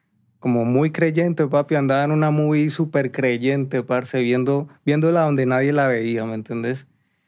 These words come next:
Y, y empecé a hacer esa vaina, papi, muy motivado también de ver billete.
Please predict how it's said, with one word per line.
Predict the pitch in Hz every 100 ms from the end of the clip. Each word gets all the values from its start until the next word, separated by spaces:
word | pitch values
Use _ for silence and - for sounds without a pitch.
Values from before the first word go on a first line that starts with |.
| _ _ _ -
Y, | 120 117
y | 113 123
empecé | 123 123 123
a |
hacer | 120 139
esa | 143 139 147
vaina, | 147 160 165 139
papi, | 135 143 160
muy | 156 143
motivado | 139 143 147 127 131
también | 131 120 117
de | 117
ver | 123
billete. | 131 127 127 131 131 175